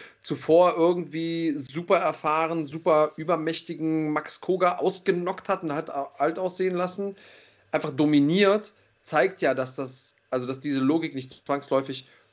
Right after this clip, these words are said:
aus sportlicher Sicht stimmt. Aus, äh, promotechnischen Gründen pflichte ich dir bei, sind wir so nicht gewöhnt. Aber ist das Ding sportlich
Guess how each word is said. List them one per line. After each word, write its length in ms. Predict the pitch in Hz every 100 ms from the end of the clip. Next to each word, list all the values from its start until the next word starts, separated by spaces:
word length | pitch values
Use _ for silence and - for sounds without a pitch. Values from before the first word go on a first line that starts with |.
| _
aus 160 | - -
sportlicher 720 | - - 151 175 165 - 139
Sicht 200 | 135 -
stimmt. 320 | - 135 104 _ _ _
Aus, 460 | 131 143 147 - - _ _ _ _ _ -
äh, 40 |
promotechnischen 1600 | 135 131 127 127 123 120 117 - 185 220 233 220 202 202 190 196
Gründen 880 | 180 190 196 196 190 190 185 - - _ _ _ - 165 -
pflichte 260 | - 175 -
ich 80 | -
dir 100 | 131
bei, 180 | 165
sind 200 | 160 180
wir 100 | 185
so 120 | 147 160
nicht 180 | 156
gewöhnt. 440 | 139 117 156 269 - _ _ - _ _ -
Aber 220 | 135 139
ist 140 | 170
das 180 | 190 -
Ding 280 | 190 202 196
sportlich 720 | - 165 180 185 180 -